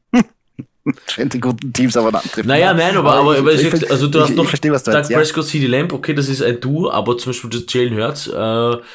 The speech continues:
Speaker 2: äh, allein, ähm, oder wenn du einen Quarterback
Speaker 1: Mhm.
Speaker 2: hast, dann hast du die anderen nicht. Ich meine, ja, natürlich, das sind die Quarterbacks, die auch selber laufen, Josh Allen und Jalen Hurts, haben wir gesagt.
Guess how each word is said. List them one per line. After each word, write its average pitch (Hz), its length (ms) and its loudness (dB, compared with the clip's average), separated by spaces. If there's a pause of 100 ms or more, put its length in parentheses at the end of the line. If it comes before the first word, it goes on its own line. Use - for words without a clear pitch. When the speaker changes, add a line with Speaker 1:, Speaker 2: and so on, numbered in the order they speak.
(340)
Speaker 2:
äh, - 40 -14
allein, 107 760 -2
ähm, 113 880 -4
oder 117 260 0
wenn 123 140 -2
du 131 60 -2
einen 135 100 -4
Quarterback 147 440 2
Speaker 1:
Mhm. 139 60 0
Speaker 2:
hast, 139 160 -2
dann 131 80 -4
hast 139 180 -4
du 139 60 -6
die 135 140 -6
anderen 139 260 -4
nicht. 113 140 -6
Ich 113 100 -4
meine, 123 160 -2
ja, 131 100 -2
natürlich, 143 380 -4
das 120 140 -6
sind 123 120 -12
die 117 80 -12
Quarterbacks, 123 380 -4
die 120 80 -4
auch 120 80 -4
selber 120 240 -2
laufen, 110 380 -4
Josh 98 180 -6
Allen 85 220 -6
und 92 120 -8
Jalen 92 200 -4
Hurts, 82 180 -6
haben 101 120 -6
wir 107 60 -6
gesagt. 107 360 -8